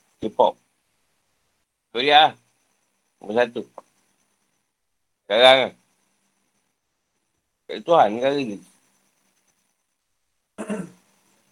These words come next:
Jadi kenyataan dia, negara lain tak pengaruh. Pengaruh pada kita. Tak beri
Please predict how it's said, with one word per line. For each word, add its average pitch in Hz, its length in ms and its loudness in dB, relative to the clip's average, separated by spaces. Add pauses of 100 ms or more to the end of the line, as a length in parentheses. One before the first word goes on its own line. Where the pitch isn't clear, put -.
(1400)
Jadi 151 160 -2
kenyataan 147 380 8 (100)
dia, 87 180 -8 (140)
negara 123 320 -2
lain 190 120 -2
tak 196 120 -6
pengaruh. 151 480 -2 (480)
Pengaruh 135 400 2
pada 131 240 -2
kita. 123 480 -8 (1800)
Tak 143 160 -4
beri 156 120 -4